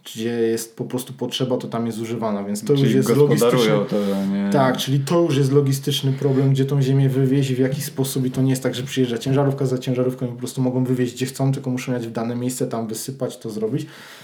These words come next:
Speaker 1: Dodatkowo każda wywrotka ziemi, ziemia jest sprawdzona, czy nie ma jakichś zanieczyszczeń jeszcze, czy nie jest napromieniowana, czy coś tam nie jest zrobione.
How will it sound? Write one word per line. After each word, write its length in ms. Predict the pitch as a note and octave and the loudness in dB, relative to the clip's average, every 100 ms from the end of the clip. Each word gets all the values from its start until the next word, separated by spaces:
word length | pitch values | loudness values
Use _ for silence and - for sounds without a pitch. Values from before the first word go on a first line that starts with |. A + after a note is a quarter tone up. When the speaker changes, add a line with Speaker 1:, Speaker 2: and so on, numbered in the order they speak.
| - | -8
Speaker 1:
Dodatkowo 520 | A#2 B2 B2+ C#3+ C3 | -2 0 0 0 0
każda 840 | C3+ - C3 C#3 B2+ B2+ B2+ B2+ A#2+ - _ _ _ _ | -2 -2 0 0 2 2 2 0 -2 -10 _ _ _ _
wywrotka 800 | B2 A2 A2+ B2 B2+ C3 - B2+ | -18 -12 -4 -2 0 -2 -2 -6
ziemi, 480 | A#2 B2+ C3 E3+ - - _ _ _ _ _ _ - G2 | -2 0 0 0 -4 -14 _ _ _ _ _ _ -14 -8
ziemia 300 | A2+ B2+ C3 | -4 0 0
jest 220 | B2+ - _ _ _ | -2 -10 _ _ _
sprawdzona, 640 | - - A#2+ A#2+ A#2 C3+ - - _ _ _ _ _ _ _ _ _ _ | -20 -8 -6 -4 -2 -4 -4 -14 _ _ _ _ _ _ _ _ _ _
czy 200 | - - | -14 -8
nie 120 | A2+ A#2 | -4 -4
ma 200 | A2+ A2+ | -2 -2
jakichś 380 | A2+ A2 A2+ | -2 -4 -8
zanieczyszczeń 640 | A2+ A#2 A2+ C3 - A2+ A2 | -4 -4 -4 -6 -8 -8 -8
jeszcze, 360 | A2+ - G#2+ | -10 -6 -8
czy 160 | - G#2+ | -6 -6
nie 140 | G#2+ | -4
jest 180 | G#2+ G#2+ | -4 -4
napromieniowana, 800 | G#2+ A2+ A2 A2 A2 G#2+ G#2+ G#2 | -8 -8 -8 -4 -4 -4 -4 -6
czy 180 | - - | -8 -10
coś 180 | G#2 - | -12 -12
tam 220 | G#2+ G#2 | -10 -8
nie 80 | G#2+ | -8
jest 140 | - | -10
zrobione. 460 | A2 G2+ G#2 C3 | -10 -8 -4 -4